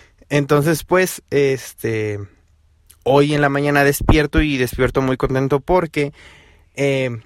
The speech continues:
es tendencia en Twitter. Entonces yo estaba emocionado porque vi en tendencias que decía Panda. Y yo como, no, no, o sea, no puede ser.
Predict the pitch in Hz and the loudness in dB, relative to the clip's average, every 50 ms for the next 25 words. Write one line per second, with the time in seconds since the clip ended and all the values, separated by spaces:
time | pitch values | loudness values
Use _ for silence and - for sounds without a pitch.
0 | - - _ _ _ _ _ _ _ _ _ _ _ - 135 139 - - 170 165 | -18 -20 _ _ _ _ _ _ _ _ _ _ _ -4 -2 -2 -2 -2 -4 -4
1 | 165 180 190 202 190 - 208 196 196 196 196 190 185 - - 220 269 302 339 339 | -2 0 0 0 0 0 -2 -2 -2 0 0 -2 -2 -2 -2 0 0 2 2 2
2 | 294 208 - - - _ _ - - 147 143 - 165 165 180 170 - - 202 233 | 0 0 -2 -6 -12 _ _ -4 -2 0 0 0 0 0 0 0 2 4 4 6
3 | 233 214 214 214 202 170 202 208 214 202 208 214 208 - 190 175 160 - 156 147 | 6 4 2 0 -2 0 0 0 0 2 2 0 0 0 -2 -4 -2 0 0 0
4 | 143 135 127 127 131 135 143 160 190 185 - 208 208 208 214 208 202 - 214 202 | 2 0 -2 -4 -4 -4 -2 -2 -2 -2 -2 -2 0 2 0 0 0 0 -2 -2
5 | 196 - - 139 123 127 123 117 - - 175 175 151 139 143 - - - - - | -2 -2 -4 -4 -2 0 0 -2 0 0 0 0 0 0 -4 -6 -10 -14 -18 -20
6 | - - 135 139 - - 131 127 123 123 127 156 175 - 151 139 131 117 113 - | -8 -4 -4 -4 -4 -6 -8 -8 -6 -4 -2 -2 -2 -2 0 0 0 -2 -4 -4
7 | 120 117 107 113 117 - 113 113 110 107 - - 415 508 - - | -6 -6 -6 -6 -6 -6 -6 -6 -4 -2 0 2 2 2 0 -4